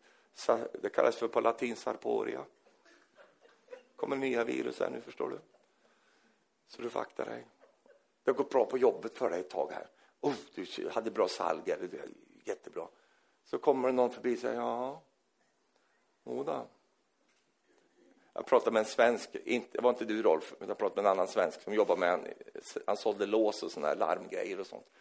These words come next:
Och så här, och han var så glad att det gått så bra, va? Så var det en som kom där och sa, "Jo då, men snart har väl, alla har väl larm nu för tiden.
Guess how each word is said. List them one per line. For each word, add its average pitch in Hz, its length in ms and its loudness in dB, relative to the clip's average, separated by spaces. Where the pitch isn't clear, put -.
Och - 100 -16
så 95 60 -4
här, 69 100 -6
och - 80 2
han 78 40 0
var 87 100 2
så 107 120 -4
glad 98 340 -4
att 69 100 -6
det - 80 -4
gått 107 180 -6
så - 100 -8
bra, - 380 2
va? - 80 -6
Så - 140 -6
var 123 160 6
det 113 80 6
en 95 100 4
som 104 120 -8
kom 82 260 0
där 71 120 0
och 69 60 -2
sa, - 160 -10
"Jo 117 220 0
då, 104 260 4
men 101 160 -6
snart 117 380 -2
har 120 260 0
väl, 143 260 -2
alla 113 260 4
har 156 180 2
väl 110 300 -6
larm 95 360 -2
nu 92 120 -6
för - 120 -14
tiden. - 360 -8